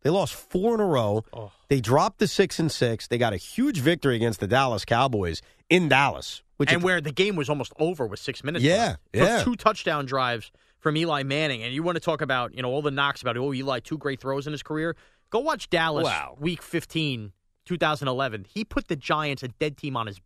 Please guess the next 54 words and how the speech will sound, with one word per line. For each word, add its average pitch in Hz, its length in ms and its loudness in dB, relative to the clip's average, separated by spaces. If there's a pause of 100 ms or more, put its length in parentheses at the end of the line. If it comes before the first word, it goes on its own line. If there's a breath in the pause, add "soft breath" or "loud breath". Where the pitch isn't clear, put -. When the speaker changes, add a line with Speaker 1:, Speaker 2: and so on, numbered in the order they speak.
Speaker 2:
back. 151 360 0
Speaker 1:
He 156 100 2
did. 285 380 2
Speaker 2:
And 143 160 -6
it 131 80 -6
still 220 220 2
took 170 160 -2
Jason 160 280 -4
Pierre-Paul 147 380 -4
blocking 131 360 -4
a 95 40 -8
field 170 400 -6
goal 117 220 -2
at 143 60 2
Speaker 1:
Yep. 170 120 2
Speaker 2:
the 123 60 -2
end 120 80 -4
to 117 60 -6
win 110 140 -6
the 104 80 -8
game. 151 140 2
Speaker 1:
And 160 100 2
that 190 200 4
was 165 200 0
after, 135 720 0 (160)
I 104 120 -2
think 185 400 -4 (120)
that 123 240 -4
Dan 131 240 0
Bailey 123 360 -2
made 131 360 -2
the 143 80 -4
field 107 300 -4
goal, 98 200 -2
but 95 140 -10
Tom 135 320 -2
Coughlin 123 400 -2
called 113 220 -2
a 98 40 -12 (160)
Speaker 2:
Yes, 120 140 4
Speaker 1:
timeout. 139 360 2
Speaker 2:
you're 107 120 -8
right. 156 240 0
Speaker 1:
Had 156 240 2
to - 80 0
re-kick 131 500 0
it. 135 220 -2
J 139 240 0
P 131 180 -2
P 127 160 -4
gets 107 240 -2
the - 80 -8
block. 131 220 4
Speaker 2:
Absolutely. 143 600 -2